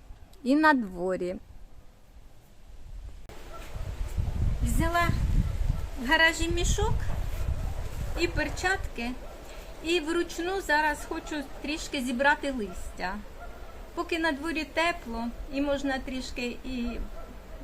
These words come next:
подихати повітрям, і щось зробити. І де я буду збирати, зараз я покажу, бо там тінь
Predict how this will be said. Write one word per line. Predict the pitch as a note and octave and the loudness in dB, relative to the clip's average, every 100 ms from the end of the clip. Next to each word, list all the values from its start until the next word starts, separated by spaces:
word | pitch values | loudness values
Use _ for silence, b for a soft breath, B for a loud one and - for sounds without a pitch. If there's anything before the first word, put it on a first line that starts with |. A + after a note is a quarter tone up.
| - A3+ - - | -12 -12 -8 0
подихати | C4+ C#4+ - B3+ C#4+ | 2 2 0 -2 -2
повітрям, | D4 D4 F#4+ G4 D#4 D4+ - - B B B - | -4 -2 -2 2 2 2 0 -10 B B B -4
і | E4+ F#4 | 2 2
щось | - D#4 D#4+ B3+ | 2 -2 -2 0
зробити. | C#4+ C4 F3+ F3+ - G3+ A#3 - | 0 0 -2 -8 -8 -6 -6 -4
І | D#4+ | -2
де | C#4 F4 | 2 2
я | E4 D4 | 4 0
буду | C4 B3 C#4 | -2 -4 -4
збирати, | B3 C4 E4 F4 F4 B3+ | -2 2 4 4 2 0
зараз | C4+ C4 B3+ B3 | 2 2 2 -2
я | B3+ | -4
покажу, | B3 B3 C4 B3+ D#4 E4+ - B B | -4 -4 -4 -2 -4 -6 -8 B B
бо | A#3+ D#4+ | -2 -2
там | - D#4+ D#4+ D#4 | 4 4 4 0
тінь | - F4+ F#4 | 2 2 2